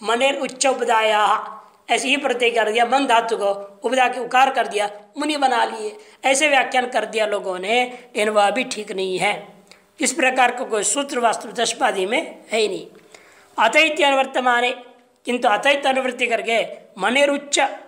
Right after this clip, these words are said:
इत्येव सूत्र तत्वात्, इतना ही सूत्र है, उसी सूत्र से मुनि बन जाता है। इसे चतुर्थ पादे प्राच प्रमादाः,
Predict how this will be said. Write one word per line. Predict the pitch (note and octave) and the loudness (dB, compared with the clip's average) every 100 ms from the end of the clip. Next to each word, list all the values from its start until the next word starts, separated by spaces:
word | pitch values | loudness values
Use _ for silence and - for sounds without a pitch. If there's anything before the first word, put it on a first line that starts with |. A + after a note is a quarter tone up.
| - _ - | -20 _ -8
इत्येव | A3+ - G3+ G#3 D4+ | -8 -6 -2 4 4
सूत्र | D4 B3+ B3+ A#3 | 4 0 -4 -6
तत्वात्, | A#3+ - A3 G#3 | -8 -2 -2 -2
इतना | G3 A#3 | -6 -2
ही | B3+ C4+ | -2 -2
सूत्र | C4+ - G3 | -8 -6 -4
है, | F#3+ G3 - - | -4 -8 -18 -6
उसी | B3 B3+ | -2 0
सूत्र | A3+ A#3 - | 0 -2 0
से | A3 | 0
मुनि | G3+ C4 | 0 2
बन | A#3+ G#3 | 2 0
जाता | F#3+ F#3+ G3 | -2 0 0
है। | E3+ F#3 F#3+ - - - - - - | 2 0 0 -6 -14 -20 -20 -20 -6
इसे | G3 G3+ | 0 0
चतुर्थ | - G#3 C4 C4+ | 0 0 0 2
पादे | A#3 A#3+ A3 G#3 F#3+ - - _ _ | 2 4 2 0 -4 -10 -20 _ _
प्राच | A3+ G#3 G#3 | 0 0 -2
प्रमादाः, | G#3+ - F#3+ F#3+ F#3+ F#3+ F#3+ F3+ G#3 G#3 | -6 -6 -4 -2 0 0 0 2 2 2